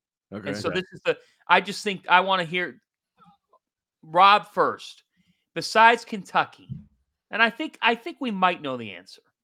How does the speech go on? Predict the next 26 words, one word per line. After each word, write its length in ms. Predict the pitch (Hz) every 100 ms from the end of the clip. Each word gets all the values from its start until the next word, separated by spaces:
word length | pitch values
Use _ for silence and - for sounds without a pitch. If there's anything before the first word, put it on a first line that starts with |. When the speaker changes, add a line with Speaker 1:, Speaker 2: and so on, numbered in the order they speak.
| _ _ _ _ _ _ _ 165
Speaker 2:
but 200 | 165 156
this 280 | 247 -
March, 600 | 190 165 107 - - - _ _ _ -
remember 380 | 226 359 381
in 80 | 302
twenty 300 | 190 220 214
twenty, 560 | 202 190 185 180 180 _
I, 60 | -
th-, 260 | - - 185 165
this 160 | 196 -
question 360 | - 226 202
stems 240 | 180 190 -
from 100 | 147
twenty 240 | 165 143
twenty. 320 | - 139 107 - _ _ _ -
Remember 200 | 240 262
we 120 | 214
were 80 | 185
like, 260 | 170 151 -
"Oh 160 | 165 151
my 160 | 123
God, 360 | 113 120 110 95 _ _ _
so 340 | - - 190
bad 300 | 165 151 143
for 140 | - 123
Dayton, 440 | 127 120 101 85